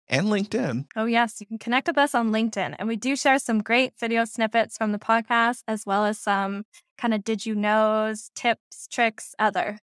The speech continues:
Speaker 2: things.
Speaker 1: And another reason to follow us on all those different social media platforms is that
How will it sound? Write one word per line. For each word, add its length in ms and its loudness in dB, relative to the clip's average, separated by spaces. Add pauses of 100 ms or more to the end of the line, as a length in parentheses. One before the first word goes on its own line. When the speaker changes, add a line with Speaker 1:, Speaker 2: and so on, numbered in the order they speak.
Speaker 2:
things. 340 -10
Speaker 1:
And 140 4
another 240 4
reason 320 2
to 160 0
follow 540 0
us 220 0
on 220 0 (140)
all 160 2
those 160 4
different 280 -2
social 300 -2
media 460 -2 (340)
platforms 680 -2
is 160 0
that 220 4